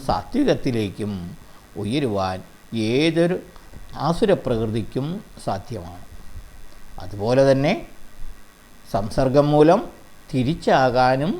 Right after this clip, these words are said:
സാധ്യതയുണ്ട്. ദുഷ്ടസംസർഗം മൂലം സാത്വിക ഭാവത്തിൽ നിന്നും രാജസത്തിലേക്കും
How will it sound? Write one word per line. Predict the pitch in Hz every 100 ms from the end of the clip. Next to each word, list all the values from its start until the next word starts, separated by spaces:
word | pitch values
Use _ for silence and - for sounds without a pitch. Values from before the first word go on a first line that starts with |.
| - - -
സാധ്യതയുണ്ട്. | 98 - 101 92 90 101 - - 117
ദുഷ്ടസംസർഗം | 104 - 143 123 117 135 131 139 143
മൂലം | 143 156 320 - - - - - - - - - - - -
സാത്വിക | - 95 - 147 156 147
ഭാവത്തിൽ | 139 151 151 165
നിന്നും | 160 165 185 143
രാജസത്തിലേക്കും | 113 151 165 156 151 160 165